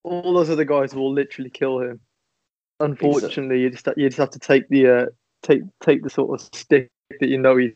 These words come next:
Speaker 1: gonna get killed by Yoel Romero and Whitaker, et cetera, et cetera.
Speaker 2: Yeah, and, but fucking fair play to Uriah, man. Three years off. Well, almost three
Speaker 1: Starched
Speaker 2: years.
Speaker 1: him, yeah,
Speaker 2: And to
Speaker 1: yeah,
Speaker 2: come back like
Speaker 1: starched.
Speaker 2: that, that's how you come back. It's like,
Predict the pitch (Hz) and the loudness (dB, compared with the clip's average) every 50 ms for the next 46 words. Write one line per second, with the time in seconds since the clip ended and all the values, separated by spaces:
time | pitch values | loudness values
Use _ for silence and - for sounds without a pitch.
0 | - - 127 127 120 123 123 - 143 131 131 123 113 123 120 120 120 120 127 127 | -8 -8 -6 -6 -6 -6 -2 0 2 2 2 2 2 0 0 0 0 2 2 2
1 | 127 120 117 117 117 117 117 117 117 117 117 117 117 117 120 117 120 - - 127 | 4 4 2 2 0 -2 -4 -4 -2 -2 -2 -2 -2 -2 -2 -4 -4 -8 -8 -8
2 | 123 - - - 143 - - - - - - - - - 143 143 143 - _ _ | -8 -4 -4 -4 -4 -2 -4 -6 -8 -6 -10 -14 -10 -8 -8 -8 -8 -10 _ _
3 | _ _ _ _ _ _ _ _ _ - - 69 57 52 50 - - - - - | _ _ _ _ _ _ _ _ _ -18 -16 -16 -14 -16 -16 -18 -18 -20 -20 -20
4 | - - - 87 95 95 90 90 82 - - - _ _ _ _ _ _ _ _ | -18 -6 -2 0 0 0 0 -2 -4 -6 -12 -18 _ _ _ _ _ _ _ _
5 | _ _ _ _ _ _ - 135 131 139 - - - - - _ _ - _ - | _ _ _ _ _ _ 6 6 6 6 4 0 -8 -16 -20 _ _ -20 _ -18
6 | 117 120 - 101 90 - - - 123 117 117 117 - 117 113 110 - 87 82 82 | -18 -16 -14 -14 -16 -16 -8 -4 -2 -2 -2 -2 0 0 0 0 -2 -4 -4 -2
7 | 85 85 85 82 80 80 80 82 - - - 113 120 131 131 127 120 117 117 104 | -2 -2 -4 -4 -8 -14 -18 -20 -18 -8 -4 -4 -2 0 0 0 0 0 0 0
8 | 104 87 80 82 - - - _ _ _ _ _ _ _ _ _ _ _ _ _ | -2 -2 -4 -6 -12 -18 -20 _ _ _ _ _ _ _ _ _ _ _ _ _
9 | _ _ _ _ - 104 92 85 87 90 90 90 85 82 - - 156 143 139 135 | _ _ _ _ 0 2 2 2 2 -2 -4 -6 -8 -10 -2 2 4 6 6 6
10 | 113 - - 156 147 135 127 123 - _ _ - - 135 131 127 127 127 - - | 4 2 0 2 2 2 2 0 -4 _ _ -8 -2 0 2 2 0 -2 -4 -8
11 | 101 113 123 120 120 117 113 110 110 107 98 95 - 135 131 131 - 87 85 85 | -6 -6 -6 -6 -6 -4 -2 2 4 4 4 4 6 4 4 4 2 0 -4 -6
12 | 82 - - - _ _ _ - 107 110 113 110 - - 98 90 85 82 82 - | -10 -12 -14 -20 _ _ _ 0 2 4 4 2 0 -2 -4 -4 -4 -8 -10 -12
13 | 90 82 82 80 76 73 64 - - - 92 - - - - _ _ _ _ _ | -14 -14 -12 -12 -12 -12 -14 -14 -12 -12 -12 -10 -12 -16 -20 _ _ _ _ _
14 | _ _ _ _ _ _ _ _ _ _ _ _ _ _ _ _ _ _ - - | _ _ _ _ _ _ _ _ _ _ _ _ _ _ _ _ _ _ -4 0
15 | - - 214 | 0 0 2